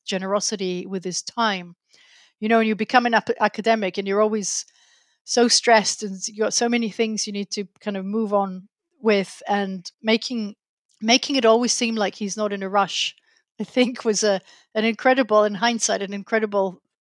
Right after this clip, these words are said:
thing that went on in his, uh, in, in our supervisions. But he was, he was a very nurturing supervisor. Th-, they were not easy years, but they were, they were good years. I, I read a lot of what he wrote,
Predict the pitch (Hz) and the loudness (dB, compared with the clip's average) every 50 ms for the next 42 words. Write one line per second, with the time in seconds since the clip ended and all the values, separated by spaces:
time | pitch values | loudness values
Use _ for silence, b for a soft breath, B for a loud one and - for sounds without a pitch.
0 | _ _ _ _ - - 240 220 208 190 214 196 196 214 208 202 196 196 196 196 | _ _ _ _ -4 -2 -2 -2 0 0 0 2 2 2 0 -2 -4 -6 -6 -8
1 | 190 170 185 196 180 - - - 202 185 180 180 - - 202 196 208 - 208 202 | -10 -8 -8 -8 -8 -8 -6 -4 -2 -2 0 -2 -2 -4 -6 -8 -4 -4 -4 -2
2 | 202 196 185 - - 208 - 196 180 170 208 220 - - - - 160 - - - | -2 -2 -4 -4 -4 -6 -6 -8 -6 -2 0 0 0 0 -2 -6 -12 -14 -4 -2
3 | 208 196 202 220 233 233 220 226 196 170 - - - _ _ _ _ _ _ _ | 0 0 2 2 0 2 2 0 0 -2 -4 -6 -6 _ _ _ _ _ _ _
4 | _ _ _ _ _ _ _ _ _ _ _ - - 247 233 240 226 214 233 202 | _ _ _ _ _ _ _ _ _ _ _ 0 2 2 4 4 4 2 2 4
5 | 233 233 226 233 226 226 233 262 247 - - 254 247 247 254 254 240 - - 262 | 4 4 4 4 4 4 2 2 2 0 -2 0 0 -2 -2 -2 -2 -2 -2 -4
6 | 247 - 240 233 262 269 285 285 - 302 311 359 349 - _ _ _ _ _ _ | -4 -6 -2 0 2 2 2 0 0 0 0 0 0 -4 _ _ _ _ _ _
7 | _ _ _ _ _ _ _ _ _ _ _ _ _ _ - 196 240 240 - 220 | _ _ _ _ _ _ _ _ _ _ _ _ _ _ 0 2 2 2 4 4
8 | 247 247 247 247 269 294 285 285 262 254 240 - - 220 202 190 180 180 180 175 | 4 4 4 6 6 4 4 4 2 2 0 0 -2 -2 0 0 0 0 -2 -4
9 | - - 208 190 - 214 208 196 196 202 185 196 185 185 185 180 185 180 - _ | -4 -4 -6 -4 -2 0 0 0 0 -2 -2 -2 0 0 0 0 -2 -4 -8 _
10 | _ _ _ _ _ _ _ _ _ - 220 208 202 202 196 175 - - 254 240 | _ _ _ _ _ _ _ _ _ 2 2 4 4 4 0 -2 0 2 2 2
11 | 214 175 - - - _ _ _ _ - 214 185 180 175 180 170 - - - - | 2 0 -4 -10 -10 _ _ _ _ -6 -6 -4 -4 -4 -4 -4 -4 -4 -6 -6
12 | _ _ _ _ _ _ _ _ _ _ _ _ _ _ _ - 226 226 226 220 | _ _ _ _ _ _ _ _ _ _ _ _ _ _ _ 4 4 4 6 6
13 | 226 220 220 226 240 233 240 233 226 220 220 220 196 208 208 202 196 185 180 202 | 4 6 8 6 6 6 6 4 4 4 4 4 2 0 -2 -2 -2 0 2 4
14 | 214 254 262 - - - | 4 4 2 -2 -6 -8